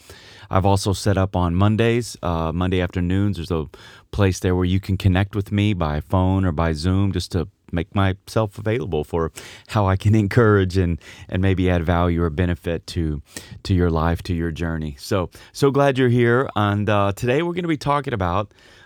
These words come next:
leadership awareness, leadership awareness. I think this is such an important topic to, to talk about today because,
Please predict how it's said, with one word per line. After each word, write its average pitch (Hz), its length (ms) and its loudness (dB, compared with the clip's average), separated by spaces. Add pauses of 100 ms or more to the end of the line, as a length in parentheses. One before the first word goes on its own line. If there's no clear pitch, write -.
leadership 131 840 0 (160)
awareness, 98 920 0
leadership 104 880 -2 (680)
awareness. 95 560 2
I 113 120 0
think 131 180 -4
this 127 160 -2
is 113 140 -4
such 120 280 -2
an 147 80 -4
important 110 580 -4
topic 85 500 -8 (140)
to, 85 400 -4
to - 120 -8
talk 92 320 -4
about 80 300 -6
today 78 260 -6
because, 82 500 -6